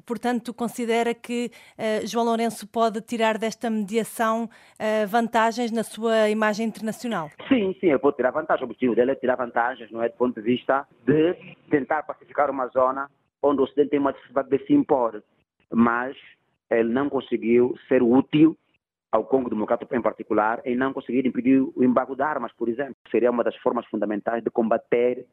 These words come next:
Speaker 2: naturalmente, a rebelião, eh, na região em causa. Se fosse uma diplomacia tão efetiva, seria evitar que, com a Gurimã da França, por exemplo, eh, não se chegasse ao embargo efetivo que o Congo Democrático tem.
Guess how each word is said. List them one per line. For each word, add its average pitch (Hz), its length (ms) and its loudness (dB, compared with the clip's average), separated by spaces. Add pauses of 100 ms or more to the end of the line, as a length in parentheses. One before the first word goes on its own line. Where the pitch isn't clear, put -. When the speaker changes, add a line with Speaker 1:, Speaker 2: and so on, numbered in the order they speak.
(120)
Speaker 2:
naturalmente, 117 920 -2
a 110 120 -4
rebelião, 120 720 -2 (120)
eh, 117 140 -2
na 113 120 -4
região 113 360 -2
em 127 100 -6
causa. 117 460 -6 (640)
Se 101 120 -4
fosse 180 360 -2
uma 151 100 -4
diplomacia 113 440 -2
tão 135 180 0
efetiva, 104 640 -4 (400)
seria 127 360 4
evitar 127 580 -4 (140)
que, - 100 2
com 120 180 0
a 117 60 0
Gurimã 117 340 -6
da 123 120 -6
França, 107 420 -6
por 107 160 -8
exemplo, 107 460 -2 (180)
eh, 113 220 0
não 127 180 2
se - 140 -16
chegasse 120 560 -6
ao 113 160 0
embargo 110 580 -2 (340)
efetivo 127 600 2
que 120 80 -2
o - 20 -20
Congo 123 200 2
Democrático 123 420 -2
tem. 120 320 -2